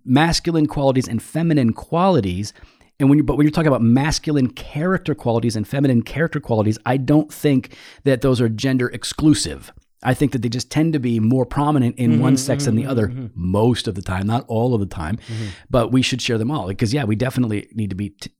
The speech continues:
Speaker 1: gentle and
Speaker 2: Yep,
Speaker 1: tender.
Speaker 2: yep.
Speaker 1: Paul says this about himself, right? "Hey, weren't we just, like, tender mothers with you guys?"
Speaker 2: Yeah.
Speaker 1: Like, and he's not
Speaker 2: Yep.
Speaker 1: afraid to say it.
Speaker 2: Yep,
Speaker 1: He's like,
Speaker 2: yep.
Speaker 1: "Well, I don't want to use a chick reference. Like, what is that all about? I don't look like a girl."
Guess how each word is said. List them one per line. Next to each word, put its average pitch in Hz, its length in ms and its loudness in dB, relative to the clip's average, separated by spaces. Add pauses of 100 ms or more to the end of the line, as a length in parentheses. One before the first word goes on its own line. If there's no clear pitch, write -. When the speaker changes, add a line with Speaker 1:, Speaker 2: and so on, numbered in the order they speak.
(100)
Speaker 1:
gentle 107 520 -4
and 101 80 -8
Speaker 2:
Yep, - 40 -12 (140)
Speaker 1:
tender. 110 340 -2 (120)
Speaker 2:
yep. 135 340 -6
Speaker 1:
Paul 135 180 4
says 131 200 0
this 131 120 -2
about 117 200 0
himself, 113 400 -2
right? 110 180 0
"Hey, 147 160 4
weren't 147 160 2
we 160 100 4
just, 151 140 -2
like, 143 220 0 (400)
tender 156 260 0
mothers 131 400 2
with 156 140 0
you 160 80 0
guys?" 170 400 0
Speaker 2:
Yeah. 120 160 0
Speaker 1:
Like, 127 160 0
and 135 100 2
he's 123 60 0
not 180 100 2
Speaker 2:
Yep. 156 120 2
Speaker 1:
afraid 160 240 0
to 120 60 -4
say 165 220 -4
it. 120 160 -2
Speaker 2:
Yep, 135 160 2
Speaker 1:
He's 127 120 -6
like, 113 140 -4
Speaker 2:
yep. 123 120 2
Speaker 1:
"Well, 147 100 -2
I - 20 -10
don't 110 200 -2
want 87 60 -4
to 90 40 -4
use 87 140 -4
a - 40 -20
chick - 300 -8
reference. 90 400 -12
Like, 90 140 -14
what 101 160 -8
is 147 140 -8
that - 120 -16
all - 140 -12
about? 262 220 -2
I - 120 -14
don't - 140 -8
look 190 180 -4
like 196 180 -6
a 190 60 -6
girl." 151 300 -6